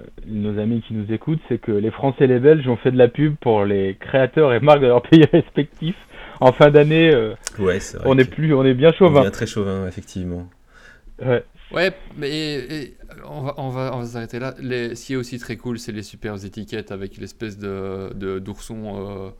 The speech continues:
Speaker 3: un peu pété qu'on peut retrouver sur les pulls.
Speaker 2: Bah, tout, tout est, tout est cool chez All-In. Allez chez All-In,
Speaker 3: Le
Speaker 2: vraiment.
Speaker 3: Shaggy Bear.
Speaker 1: <laughs>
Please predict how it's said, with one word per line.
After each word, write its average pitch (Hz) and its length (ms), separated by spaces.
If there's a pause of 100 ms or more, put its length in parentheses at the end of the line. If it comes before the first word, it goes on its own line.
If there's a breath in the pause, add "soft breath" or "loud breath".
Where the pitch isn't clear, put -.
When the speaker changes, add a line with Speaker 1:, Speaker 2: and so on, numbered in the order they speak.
(380 soft breath)
Speaker 3:
un 110 100
peu 104 140
pété 110 380
qu'on 104 200
peut 101 120
retrouver 98 280
sur 92 160
les 95 80
pulls. 95 200 (520 soft breath)
Speaker 2:
Bah, 95 100
tout, 104 220
tout - 180
est, 95 100
tout - 200
est 107 60
cool 113 120
chez 110 100
All-In. 95 120 (140)
Allez 117 160
chez - 160
All-In, 104 160
Speaker 3:
Le 95 100
Speaker 2:
vraiment. 95 280
Speaker 3:
Shaggy 107 80
Bear. 98 260 (800 loud breath)
Speaker 1:
<laughs> 151 100